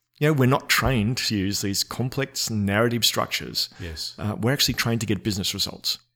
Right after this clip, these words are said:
Speaker 2: You know, there's another, there's another theme out in organisational land at the moment too, which is related to this.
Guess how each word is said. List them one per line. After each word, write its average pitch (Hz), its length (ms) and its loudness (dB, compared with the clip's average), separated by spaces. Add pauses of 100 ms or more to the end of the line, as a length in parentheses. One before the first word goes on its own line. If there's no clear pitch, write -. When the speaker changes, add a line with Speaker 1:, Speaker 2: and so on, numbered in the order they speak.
(520)
Speaker 2:
You 151 100 -4
know, 170 120 -4
there's 160 160 -4
another, 175 420 -4 (840)
there's 127 160 -8
another 160 280 -6
theme 139 480 0 (100)
out 98 220 -8
in 92 200 -6 (180)
organisational 87 840 -6
land 92 360 -4
at 92 100 -12
the 92 60 -12
moment 92 380 -8
too, 123 180 -6
which 101 160 -6
is 98 120 -12
related 139 400 0
to 87 80 -8
this. 76 460 -2